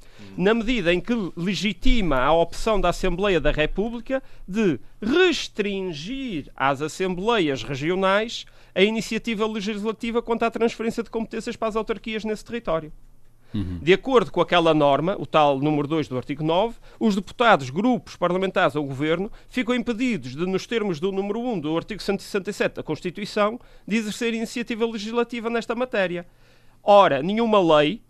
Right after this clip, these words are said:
Speaker 1: pode criar novas categorias de atos legislativos, nos termos do número cinco do artigo cento e doze. Ou seja,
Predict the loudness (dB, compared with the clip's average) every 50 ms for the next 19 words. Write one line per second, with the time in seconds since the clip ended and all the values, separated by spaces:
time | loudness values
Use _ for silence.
0 | -20 -20 -8 0 4 4 4 4 4 2 2 4 6 8 8 8 8 8 6 6
1 | 6 6 2 0 0 -2 -2 -2 -4 -4 -4 -2 -2 -2 -2 -2 -4 -2 0 0
2 | 0 0 0 -4 -6 -4 -4 -4 -4 -4 -4 -4 -4 -4 -4 -6 -4 -4 -6 -6
3 | -6 -10 -14 -18 -18 -12 -6 -4 -4 -4 -4 -2 -2 0 0 0 0 -4 -6 -6
4 | -6 -4 -4 -4 -6 -8 -8 -8 -8 -6 -4 -4 -6 -6 -8 -12 -10 -10 -8 -8
5 | -6 -4 -4 -2 0 0 0 -2 -2 -4 -6 -6 -6 -6 -6 -12 -16 -16 -16